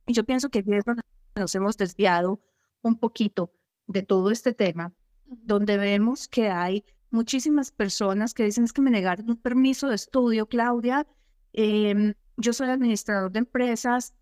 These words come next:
y yo me iba a ir a estudiar un programa de business accounting". Yo digo, "Pero, o sea, si tú ya tienes un bachelor's degree, una licenciatura, una carrera de cuatro o cinco años en administración,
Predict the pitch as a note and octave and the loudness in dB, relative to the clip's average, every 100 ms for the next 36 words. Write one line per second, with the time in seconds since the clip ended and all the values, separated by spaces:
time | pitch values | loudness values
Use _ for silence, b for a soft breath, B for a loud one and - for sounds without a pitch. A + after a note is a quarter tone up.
0 | _ A3+ F#3+ G3+ A3 A3+ A#3 A#3 A#3 A3+ | _ -4 0 0 0 2 0 0 0 0
1 | A3 - G3 F#3+ F#3 G#3+ - A3+ A3+ A3 | -2 -2 0 0 0 -2 -2 0 2 2
2 | A3 G3+ F#3 C#4+ D4+ D#4 B3+ - F3 D#3 | 2 0 -4 -4 -2 -2 -6 -6 -8 -10
3 | - _ _ _ _ _ _ - A3 A3 | -16 _ _ _ _ _ _ -8 -8 -4
4 | A#3 G#3+ G#3+ _ _ _ _ _ _ _ | -2 -2 -4 _ _ _ _ _ _ _
5 | - A#3+ A3+ G#3+ C4 F4 F4 E4+ F4 E4+ | -2 -2 0 -2 -2 0 -2 -2 -4 -8
6 | - _ - D#4 D4+ D4 - F4 D4 G#3 | -16 _ -12 -2 2 2 0 0 0 0
7 | G3+ F#3+ F#3+ A#3+ E4+ - B3+ A3 G3+ F3 | 0 2 2 2 2 2 0 2 0 0
8 | - G#3 F3 G#3+ D4 D#4+ A#3+ C4 B3+ - | 0 0 0 -4 -4 -2 0 0 -2 0
9 | A#3 A#3 - C4+ C4+ B3+ B3+ B3+ B3+ G#3 | 0 0 0 0 0 2 2 2 2 2
10 | F#3 F#3+ F#3 E3+ - E3 E3 G3 F3+ F#3 | 0 -2 -4 -6 -6 -6 -4 -4 -4 -6